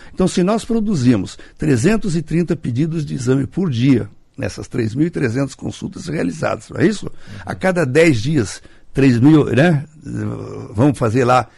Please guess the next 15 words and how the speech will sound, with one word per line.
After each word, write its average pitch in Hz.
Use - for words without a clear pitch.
esse 139
número 147
absurdo, 190
tem 208
que 214
acabar 165
pelo 180
menos 156
dentro 165
dos 165
trinta 175
dias. 117
Isso 101
não 117
acontece. 240